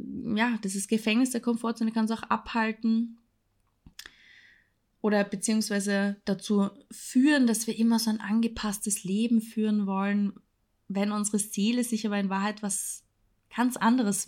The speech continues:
wünscht, ja, sich viel mehr auszudrücken, viel mehr auszuleben, wie es vielleicht ni-, auch nicht der Norm entspricht zum Beispiel. Und ja, ähm, die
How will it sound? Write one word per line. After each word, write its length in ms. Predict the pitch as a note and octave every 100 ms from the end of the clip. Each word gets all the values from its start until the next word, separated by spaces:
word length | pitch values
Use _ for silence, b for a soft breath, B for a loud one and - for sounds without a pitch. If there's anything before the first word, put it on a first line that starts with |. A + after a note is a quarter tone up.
| E3+
wünscht, 400 | F3+ E3+ E3+ -
ja, 140 | F#3
sich 220 | G3+ F#3+ -
viel 180 | A3
mehr 220 | G#3+ G3+ -
auszudrücken, 800 | G3+ - G#3+ - F#3+ F#3+ F#3 F3+
viel 220 | - G3
mehr 200 | G3 -
auszuleben, 560 | F#3+ - F#3+ F3+ F3+
wie 40 | F3+
es 100 | F#3
vielleicht 300 | F#3 F3+ -
ni-, 120 | G#3
auch 140 | F#3
nicht 240 | G#3 G#3+ G#3
der 60 |
Norm 400 | G3 F#3 F3 F#3
entspricht 520 | F#3+ E3 - G#3 G#3 -
zum 120 | F3
Beispiel. 480 | E3+ E3+ F#3 G#3 - _ b b b b b b b b b b _ _ _ -
Und 800 | G#3+ G#3+ G#3+ G#3 G#3+ - - - _ _ - A#3 - _ _
ja, 500 | A3+ B3+ F4+ A3+ G3+ -
ähm, 420 | G#3+ G#3+ G#3+ G#3+
die 640 | A3 A3 G#3+ G#3+ - -